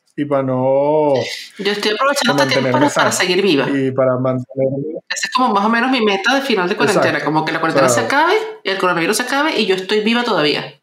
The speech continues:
Speaker 2: Wow.
Speaker 1: Y salí, salí
Speaker 2: Aceptablemente
Speaker 1: casi ileso.
Speaker 2: cuerda.
Speaker 1: Esa es mi meta.
Speaker 2: No una cosa que uno diga, "Guau, qué cuerda", porque además
Speaker 1: Exacto,
Speaker 2: nunca lo he
Speaker 1: o
Speaker 2: estado,
Speaker 1: sea,
Speaker 2: pero digamos, aceptablemente cuerda. Implica como
Speaker 1: <laughs> Sí,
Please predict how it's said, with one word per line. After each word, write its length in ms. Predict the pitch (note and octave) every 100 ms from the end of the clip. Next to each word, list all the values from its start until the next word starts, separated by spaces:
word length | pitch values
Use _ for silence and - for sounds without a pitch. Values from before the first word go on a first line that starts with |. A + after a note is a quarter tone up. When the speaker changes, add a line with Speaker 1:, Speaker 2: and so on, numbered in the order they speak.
| -
Speaker 2:
Wow. 240 | C#3+ C3+ - - _ _ _ _ _ _ _ _ _ _ _ _ _ _ _ _ _ _ _ _ -
Speaker 1:
Y 80 | C#3+
salí, 240 | C3 C3+ C3+
salí 240 | C3+ G#3+ -
Speaker 2:
Aceptablemente 840 | C#3+ C#3+ C3+ C#3 D#3 E3+ E3 E3
Speaker 1:
casi 300 | C#4 - E3 D#3+
ileso. 380 | C3+ - - -
Speaker 2:
cuerda. 320 | F3+ - -
Speaker 1:
Esa 120 | D#3+
es 60 | E3
mi 80 |
meta. 260 | D#3+ B2 - - _ - - -
Speaker 2:
No 200 | G3 G#3
una 140 | A#3+ C#4+
cosa 180 | D4 D4
que 60 | C#4
uno 100 | C4+
diga, 260 | B3+ G#3 A3+
"Guau, 280 | A3 G#3+ G#3
qué 100 | F#3
cuerda", 280 | B3+ C#4 D4
porque 220 | - F3+
además 140 | - E3+
Speaker 1:
Exacto, 180 | G3+ G#3
Speaker 2:
nunca 160 | G3+
lo 60 | -
he 20 |
Speaker 1:
o 120 | G3+
Speaker 2:
estado, 180 | E3 E3+
Speaker 1:
sea, 80 | -
Speaker 2:
pero 220 | D3 C3+
digamos, 560 | E3+ E3+ D3+ B2+ D3+ D#3 - - _ _ _ _
aceptablemente 760 | - - F#3 - E3+ F#3+ G3 - -
cuerda. 460 | D3+ A#2+ - - _ F#3+
Implica 540 | F3+ D#3+ - D#3+ E3+
como 360 | A3 G3+ E3 C#3 D#4+
Speaker 1:
<laughs> 1600 | - E4+ - _ _ - - _ _ _ _ - - F3+ -
Sí, 160 | -